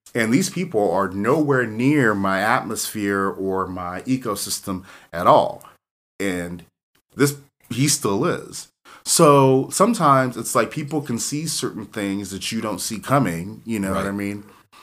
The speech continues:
Speaker 1: But he was just setting boundaries. He was like, "Look," he's like, "I appreciate you. I enjoy your company." He's like, "But I'm just not trying to work my blood pressure up with,
Speaker 2: <laughs>
Speaker 1: with, with this, with this foolishness over here sometimes too." And I don't, and I wasn't a wild young adult. I mean,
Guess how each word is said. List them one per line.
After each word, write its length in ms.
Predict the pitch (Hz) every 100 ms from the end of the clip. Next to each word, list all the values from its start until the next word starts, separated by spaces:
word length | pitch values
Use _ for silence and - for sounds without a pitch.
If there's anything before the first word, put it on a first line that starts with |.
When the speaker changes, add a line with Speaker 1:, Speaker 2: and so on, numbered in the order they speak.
| -
Speaker 1:
But 480 | 101 120 117 117 - _ -
he 100 | 139
was 160 | 196 139
just 160 | 131
setting 280 | 139 113 98
boundaries. 680 | 95 107 113 80 50 52 -
He 100 | 113
was 160 | 113 101
like, 140 | 92
"Look," 260 | 110 95 -
he's 140 | 92
like, 320 | 90 85 85 -
"I 140 | 90
appreciate 460 | 85 - 98 90 67
you. 440 | 104 127 127 127 -
I 140 | 92
enjoy 240 | 87 90
your 160 | 87 107
company." 520 | - 117 113 110 107 - - -
He's 160 | 104 95
like, 260 | 87 82
"But 300 | 87 85 - -
I'm 200 | 98 101
just 140 | 101
not 140 | 101 -
trying 140 | 92
to 40 | 85
work 200 | 87 85
my 80 | 82
blood 220 | 85 82
pressure 380 | 85 80 82 80
up 220 | 78 - _ - 101 98
with, 200 | 92 85
Speaker 2:
<laughs> 80 | 101
Speaker 1:
with, 300 | 98 95 - - -
with 220 | 101 95 104
this, 260 | 107 -
with 140 | 107 -
this 180 | 104
foolishness 560 | - 95 90 - 90 -
over 180 | 90 87
here 200 | 87 87
sometimes 440 | 87 82 90 -
too." 140 | 123 - - -
And 120 | 127
I 100 | 180
don't, 120 | - 135
and 80 |
I 40 | 185
wasn't 360 | 233 190 147 104
a 20 |
wild 640 | 90 80 90 113 82 73
young 240 | 85 78 76
adult. 380 | 73 71 82 104
I 40 |
mean, 300 | 80 67